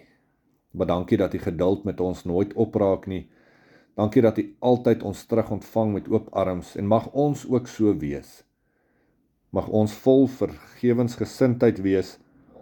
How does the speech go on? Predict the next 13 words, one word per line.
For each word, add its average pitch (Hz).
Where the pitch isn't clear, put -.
Mag 95
ons 113
vol 123
vergifnis 135
wees 110
teenoor 107
ander 110
mense. 92
Mag 98
ons 117
aan 98
ander 117
mense 85